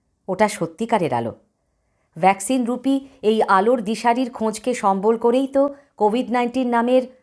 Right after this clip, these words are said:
অজানা অচেনা ভাইরাসটির সঙ্গে লড়াই চালিয়ে যাচ্ছে গোটা পৃথিবী। সে লড়াই শেষ হয়নি এখনো।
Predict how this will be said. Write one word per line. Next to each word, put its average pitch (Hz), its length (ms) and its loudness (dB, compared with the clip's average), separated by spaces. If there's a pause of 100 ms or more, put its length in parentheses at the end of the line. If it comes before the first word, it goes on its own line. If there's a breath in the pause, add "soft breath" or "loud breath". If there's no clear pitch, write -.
(140)
অজানা 226 480 4
অচেনা 226 500 2
ভাইরাসটির 208 540 0
সঙ্গে 220 320 -4
লড়াই 185 320 0
চালিয়ে 208 320 0
যাচ্ছে 214 460 -2 (220 loud breath)
গোটা 196 280 0
পৃথিবী। 165 540 -6 (640)
সে 277 200 2
লড়াই 247 360 6
শেষ 254 340 -4
হয়নি 285 220 0
এখনো। 139 360 -4